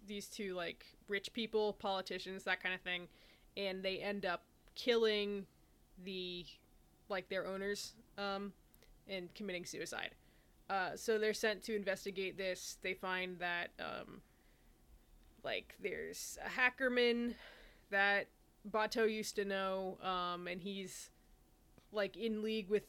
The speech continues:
the company making these gynoids, um, and they're dubbing, so there's a thing called a ghost dubbing machine, which we see in other pieces of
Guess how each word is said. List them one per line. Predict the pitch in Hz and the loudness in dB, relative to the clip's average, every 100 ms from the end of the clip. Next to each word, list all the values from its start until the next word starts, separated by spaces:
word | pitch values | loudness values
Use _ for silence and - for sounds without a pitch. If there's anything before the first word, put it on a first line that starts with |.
| 196 | -4
the | 202 | -2
company | 226 202 208 202 | 0 -2 0 0
making | 202 196 196 202 202 | 0 0 -2 -4 -4
these | 202 196 | -4 -2
gynoids, | 190 190 196 190 190 185 185 175 - - - - - | 2 2 2 0 0 0 -2 -6 -14 -16 -20 -20 -8
um, | 196 190 185 | -4 -2 -2
and | 190 196 | -2 -2
they're | 190 185 165 - - - - | -2 -4 -6 -20 -20 0 6
dubbing, | 220 214 226 226 233 | 6 8 8 8 4
so | 233 208 | -2 -2
there's | 202 208 - - | 0 -2 -4 -8
a | 202 | -2
thing | 208 208 | -2 0
called | 202 190 | -2 -2
a | |
ghost | 180 190 190 | -2 -4 -2
dubbing | 202 190 190 | -2 -2 -4
machine, | 185 190 185 | -4 -4 -6
which | 185 | -6
we | 196 | -10
see | - - 196 190 180 - - - - - | -10 -6 -4 -4 -6 -12 -20 -20 -20 -6
in | 202 190 190 185 185 - - - - | -2 0 0 -4 -8 -12 -20 -14 -2
other | 208 196 196 190 175 - - | 0 2 2 2 -2 -6 -10
pieces | 214 196 196 185 - 160 | -8 -6 -6 -8 -8 -6
of | 175 165 | -4 -4